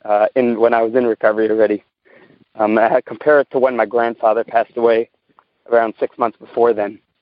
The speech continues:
Uh, when my grandfather passed away, I was full of self-pity and remorse and a little bit of anger and frustration and just confused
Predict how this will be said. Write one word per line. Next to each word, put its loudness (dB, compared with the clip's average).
Uh, -2
when 0
my 0
grandfather -2
passed -2
away, 0
I -2
was -2
full 2
of -6
self-pity 0
and -8
remorse -2
and -14
a -20
little 0
bit -4
of -2
anger 0
and -6
frustration -4
and -8
just -12
confused -4